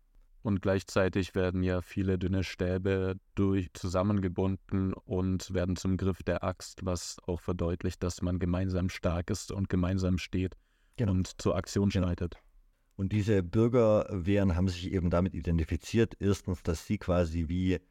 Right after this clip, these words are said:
Speaker 2: ihre Volkstribune, ihre Republik, quasi ihre Vorstellung von einem konservativen Italien zu schützen, auf die Straße gegangen sind gegen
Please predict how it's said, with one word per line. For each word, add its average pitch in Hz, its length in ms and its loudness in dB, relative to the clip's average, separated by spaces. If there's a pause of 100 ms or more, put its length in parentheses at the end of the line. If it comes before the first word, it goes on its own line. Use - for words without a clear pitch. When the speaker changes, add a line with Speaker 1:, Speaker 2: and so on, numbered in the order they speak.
(240)
Speaker 2:
ihre 92 320 0
Volkstribune, 92 1120 0
ihre 87 240 0
Republik, 80 720 -2
quasi 82 380 0
ihre 80 320 0
Vorstellung 82 680 0
von 80 440 0
einem 78 180 0
konservativen 82 720 0
Italien 78 480 0
zu - 100 -10
schützen, 82 480 0 (260)
auf 82 200 -2
die - 80 -12
Straße 87 420 -2
gegangen 80 360 0
sind 78 280 -2
gegen 82 460 0